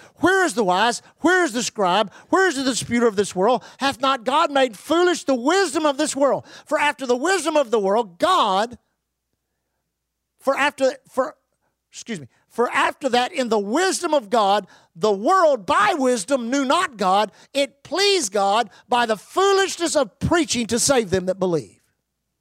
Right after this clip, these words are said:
Now, go to Galatians real quick. We'll chose, close with this. Galatians chapter two. One scripture. The Apostle Paul,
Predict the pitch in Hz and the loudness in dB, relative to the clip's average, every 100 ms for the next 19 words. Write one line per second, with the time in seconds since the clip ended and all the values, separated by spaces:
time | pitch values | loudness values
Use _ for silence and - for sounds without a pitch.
0 | _ _ _ _ _ _ _ _ _ 214 | _ _ _ _ _ _ _ _ _ -4
1 | 202 120 247 294 240 233 160 151 151 220 | -4 -2 -2 0 0 0 0 -8 -8 -8
2 | - 147 160 - 180 165 _ _ - 185 | -6 -8 -10 -4 -4 -4 _ _ -8 -6
3 | 147 143 110 - - _ _ _ _ _ | -6 -14 -20 -20 -20 _ _ _ _ _
4 | _ - 247 285 233 185 240 208 156 143 | _ -2 -2 0 -6 -6 -6 -6 -8 -16
5 | - 185 120 _ _ _ _ _ _ _ | -6 -6 -6 _ _ _ _ _ _ _
6 | _ _ _ _ _ _ _ _ _ _ | _ _ _ _ _ _ _ _ _ _
7 | _ _ _ 147 214 - 202 156 - _ | _ _ _ -6 -6 -6 -6 -6 -8 _
8 | _ _ _ _ _ _ _ _ _ _ | _ _ _ _ _ _ _ _ _ _
9 | _ - 180 - 233 226 208 208 147 - | _ -6 -6 -2 -4 -4 -2 -2 -2 -6
10 | _ | _